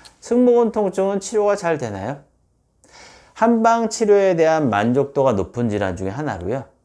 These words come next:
적절한 치료, 적절한 관리만 잘 받는다면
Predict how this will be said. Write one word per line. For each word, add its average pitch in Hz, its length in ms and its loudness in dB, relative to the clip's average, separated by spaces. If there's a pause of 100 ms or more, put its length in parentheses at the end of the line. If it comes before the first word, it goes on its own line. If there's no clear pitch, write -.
(300)
적절한 117 600 2
치료, 196 420 -2 (100)
적절한 113 500 -6
관리만 98 440 -4
잘 95 340 -4
받는다면 82 680 -8